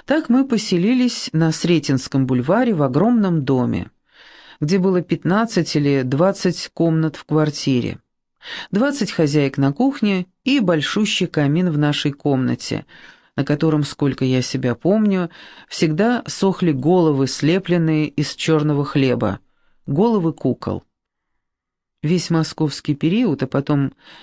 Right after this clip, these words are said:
и в дальнейшем меня сопровождали куклы, мама была страстной любительницей кукольных театров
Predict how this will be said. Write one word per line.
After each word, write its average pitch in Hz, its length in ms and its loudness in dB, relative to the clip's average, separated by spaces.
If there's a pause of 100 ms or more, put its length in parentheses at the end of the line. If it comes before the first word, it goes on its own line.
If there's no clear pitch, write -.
(260)
и 139 180 0
в 131 80 -4
дальнейшем 190 640 0
меня 226 320 0
сопровождали 190 680 0
куклы, 160 580 0 (800)
мама 240 300 4
была 151 320 2
страстной 262 560 0
любительницей 214 840 0
кукольных 185 540 0
театров - 680 -2